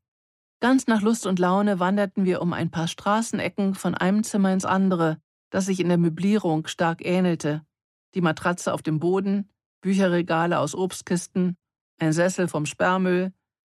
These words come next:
der Tisch eine ausgehängte Tür. Nun sollten wir also bald zu dritt sein und hatten keinerlei Vorstellung, wie wir als Familie leben wollten. Die Erwartung von allen Seiten schien zu sein, dass wir zusammenziehen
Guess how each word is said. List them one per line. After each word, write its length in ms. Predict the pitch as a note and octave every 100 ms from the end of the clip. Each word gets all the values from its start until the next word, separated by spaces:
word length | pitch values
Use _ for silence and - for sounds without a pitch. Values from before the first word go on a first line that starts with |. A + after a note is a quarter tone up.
| _ -
der 120 | F3+
Tisch 320 | - A3 - -
eine 220 | F3 -
ausgehängte 580 | E3+ - E3 D#3+ E3+ D#3
Tür. 380 | - C#3+ A#2+ - _ _ _ _ _ _ _ _ _
Nun 200 | A3+ A#3+
sollten 260 | A3+ A3+ G#3+
wir 140 | G3
also 240 | - F#3+ F#3+
bald 240 | F#3 F#3
zu 100 | -
dritt 320 | F3 E3 E3
sein 460 | - D#3 D3+ C#3+ D#3 _ _ _ _ _ -
und 180 | E3+
hatten 320 | F#3 C#4 F#3+ -
keinerlei 540 | - G#3 B3 A3 F3+
Vorstellung, 720 | - E3 E3+ - F#3+ G3 G#3+ - _ _ _
wie 160 | F3+ E3+
wir 80 | E3+
als 200 | D#3+ -
Familie 520 | E3+ E3+ G3+ G3+ D#3+
leben 340 | E3+ F#3 E3
wollten. 480 | D3 C#3+ C#3+ D3+ D#3 _ _ _ _ _ _ _ _ _
Die 100 | G#3
Erwartung 600 | - F#3 F#3+ A#3+ C4 D4 C4+
von 140 | G3+
allen 360 | - D#3 G3+ G#3
Seiten 380 | E3+ F3 G3+
schien 200 | F#3+ G3+
zu 140 | F#3 F#3
sein, 360 | E3 D#3+ G3
dass 180 | E3+ F3+
wir 80 | F3+
zusammenziehen 960 | - E3+ G3 A#3 G3 - D#3+ D3 D3